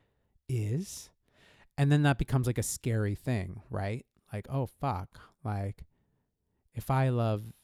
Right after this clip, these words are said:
this, this much, then I love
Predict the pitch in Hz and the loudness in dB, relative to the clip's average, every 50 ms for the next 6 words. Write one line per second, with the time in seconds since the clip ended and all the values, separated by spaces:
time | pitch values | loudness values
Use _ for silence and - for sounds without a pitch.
0 | _ _ _ _ _ _ _ _ _ _ _ _ _ _ - 123 127 156 165 - | _ _ _ _ _ _ _ _ _ _ _ _ _ _ -4 4 6 6 6 6
1 | - - 147 135 117 - - 131 127 123 120 - - - - 117 117 120 120 120 | 4 0 0 0 0 2 2 4 4 4 4 2 -2 -2 0 0 2 2 2 2
2 | 123 127 123 117 117 117 | 4 4 2 2 0 -4